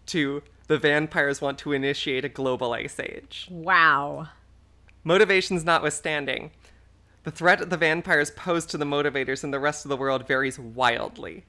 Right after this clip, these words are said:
Speaker 1: In some episodes, Dracula will be defeated in seconds by a single motivator, only to pose an unstoppable threat to the entire team in the next episode.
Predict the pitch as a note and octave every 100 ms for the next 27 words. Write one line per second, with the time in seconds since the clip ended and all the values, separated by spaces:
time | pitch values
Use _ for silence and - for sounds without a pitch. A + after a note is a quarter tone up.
0 | _ - - D3+ - F3 E3 F3 - D#3
1 | D3+ - D#3 D3+ D#3 D3 C#3+ C#3+ D3 D#3+
2 | D3+ D3 C#3 - D#3+ C#3+ A#2+ - A#2+ A#2+
3 | - D#3 C#3+ C3+ B2+ B2+ - - - D3
4 | - - - D3 D#3 D#3+ D#3+ D3+ D3 C#3+
5 | - - - D3 E3 F3 D#3 D#3 - D3+
6 | - C#3+ C3+ C3+ C#3+ B2+ C3+ - C3+ A#2+
7 | A#2+ A#2+ B2 - A#2 C3+ - - -